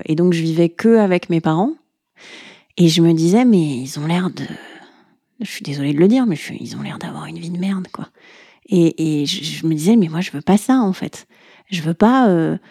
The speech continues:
aller au boulot toute la semaine, euh, dormir tout le week-end parce que t'es épuisée, ne rien faire de ma vie, euh.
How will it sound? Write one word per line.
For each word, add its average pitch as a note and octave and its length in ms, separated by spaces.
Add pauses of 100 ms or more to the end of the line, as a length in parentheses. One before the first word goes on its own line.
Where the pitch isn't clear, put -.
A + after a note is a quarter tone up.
(360)
aller F3+ 220
au G3 80
boulot F3+ 320
toute - 220
la F3 100
semaine, G#3+ 600
euh, E3 220
dormir E3+ 420
tout - 140
le F#3 60
week-end G3+ 380
parce E3+ 160
que E3+ 100
t'es D#3 200
épuisée, G3+ 600
ne G3+ 80
rien E3 220
faire E3+ 240
de E3+ 120
ma F3 180
vie, G#3+ 420
euh. D#3+ 260